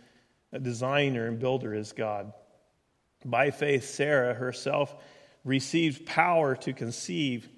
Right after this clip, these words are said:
even when she was past the age, since she considered him faithful who had promised." They believed that God would keep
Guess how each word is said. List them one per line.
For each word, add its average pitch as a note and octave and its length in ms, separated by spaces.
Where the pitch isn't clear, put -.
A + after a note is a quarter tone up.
even F#3 420
when D3+ 300
she D#3+ 320
was C3+ 300
past - 500
the C3+ 160
age, D3 400
since F3+ 300
she E3 280
considered E3+ 880
him C#3 400
faithful A2 720
who C#3 420
had A#2+ 500
promised." A2 600
They D3+ 140
believed C#3 440
that C3+ 120
God A#2+ 320
would C3 140
keep A2+ 320